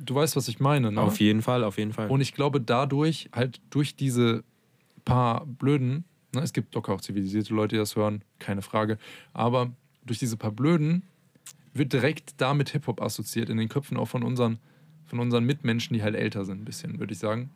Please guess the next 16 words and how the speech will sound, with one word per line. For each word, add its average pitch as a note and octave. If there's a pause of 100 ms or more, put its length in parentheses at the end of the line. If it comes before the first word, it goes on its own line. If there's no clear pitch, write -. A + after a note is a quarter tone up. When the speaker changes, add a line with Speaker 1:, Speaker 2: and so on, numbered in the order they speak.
Speaker 2:
Ja. A#2 (880)
Speaker 1:
Und B2+
die A#2+
denken A#2+
sich A2
dann, - (120)
oh, -
die A#2
Hip-Hop-Kultur, A#2
die G#2+
sind, A2+ (640)
weißt B2
du, C#3
das A2+
sind B2
halt A#2+